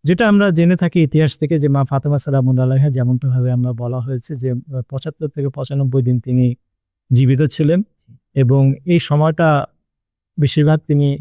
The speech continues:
অসুস্থ অবস্থায় অতিবাহিত করেছেন, এবং ঠিক তার শাহাদাত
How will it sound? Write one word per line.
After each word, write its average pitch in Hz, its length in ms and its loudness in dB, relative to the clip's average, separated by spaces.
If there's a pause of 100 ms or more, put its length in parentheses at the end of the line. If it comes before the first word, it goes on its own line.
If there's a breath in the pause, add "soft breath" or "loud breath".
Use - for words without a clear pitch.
(140)
অসুস্থ 127 340 -6
অবস্থায় 143 720 0
অতিবাহিত 151 460 -2
করেছেন, 170 440 -2 (560)
এবং 202 360 0 (340)
ঠিক - 480 -6
তার 156 460 0
শাহাদাত 156 460 0